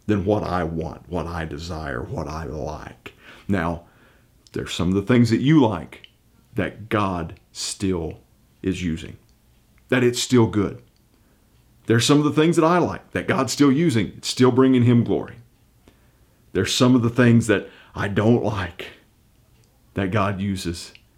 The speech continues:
and gives him glory. We have to make sure, the church, that's why it's so important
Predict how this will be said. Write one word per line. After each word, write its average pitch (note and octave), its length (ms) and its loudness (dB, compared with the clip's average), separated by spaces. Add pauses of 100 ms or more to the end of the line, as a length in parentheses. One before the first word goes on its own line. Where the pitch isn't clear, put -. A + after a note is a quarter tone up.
(140)
and G2 140 -4
gives F#2+ 240 -4
him F#2 200 -2
glory. E2 360 -4 (2000)
We G2+ 160 -2
have F#2+ 340 -4
to A2+ 60 -2
make F2+ 200 0
sure, - 140 -14
the - 100 -20
church, - 460 -4
that's E2 280 -8
why F2 180 -4
it's - 160 -10
so F2+ 260 -4
important F2+ 600 -6